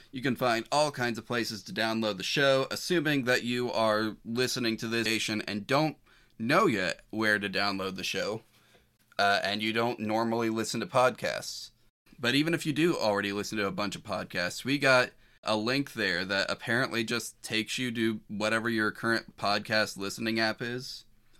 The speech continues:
I, I'm not a hundred percent sure how that works, but it's cool.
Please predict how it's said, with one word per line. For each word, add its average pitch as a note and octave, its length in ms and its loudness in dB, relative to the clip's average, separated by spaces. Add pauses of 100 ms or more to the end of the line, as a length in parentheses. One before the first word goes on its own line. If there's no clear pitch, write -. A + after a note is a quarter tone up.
(480)
I, G2+ 140 2
I'm A2+ 120 2
not A#2 220 4
a G#2 60 0
hundred G#2+ 240 -4
percent A2 280 -4
sure G#2 140 -4
how G#2 80 0
that G#2 140 -2
works, A2 240 -4
but A2 100 -4
it's G#2 140 -8
cool. F#2+ 280 -6